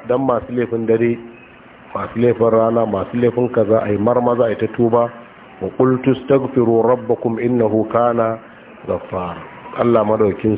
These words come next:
Sarki ya taimake mu. "Fa ma min abdin asahu wa balaga isyanuhu madahu, summa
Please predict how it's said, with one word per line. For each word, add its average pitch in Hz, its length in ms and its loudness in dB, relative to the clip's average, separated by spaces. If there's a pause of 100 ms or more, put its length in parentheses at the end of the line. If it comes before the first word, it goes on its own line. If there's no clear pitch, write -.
Sarki 107 320 0
ya 98 60 2
taimake 85 540 -8
mu. 80 160 -10 (1900)
"Fa 107 80 4
ma 160 240 8
min 175 260 4
abdin 151 680 2 (280)
asahu 147 880 2 (100)
wa 131 280 2
balaga 143 500 4
isyanuhu 135 1120 2
madahu, 147 800 2 (680)
summa 160 540 4